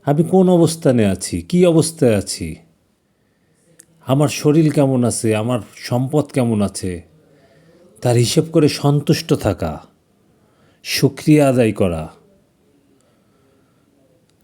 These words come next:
আর অকৃতজ্ঞতা হচ্ছে কি কি নাই তার অভিযোগ করা, সবসময় অভিযোগ করা। কি নাই তার হিসেব করলে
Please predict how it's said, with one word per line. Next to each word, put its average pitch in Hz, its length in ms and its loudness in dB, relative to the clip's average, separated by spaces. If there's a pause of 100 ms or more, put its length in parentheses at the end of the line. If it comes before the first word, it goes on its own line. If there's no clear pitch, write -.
আর 127 140 2
অকৃতজ্ঞতা 165 720 2
হচ্ছে 120 540 0 (520)
কি 196 160 6
কি 175 200 2
নাই 110 440 0 (840)
তার 117 160 2
অভিযোগ 139 420 2 (100)
করা, 80 400 -4 (180)
সবসময় 156 540 0
অভিযোগ 101 440 2
করা। 78 380 -8 (880)
কি 170 160 6
নাই 151 260 4
তার 143 200 2
হিসেব 123 300 0 (100)
করলে 127 500 2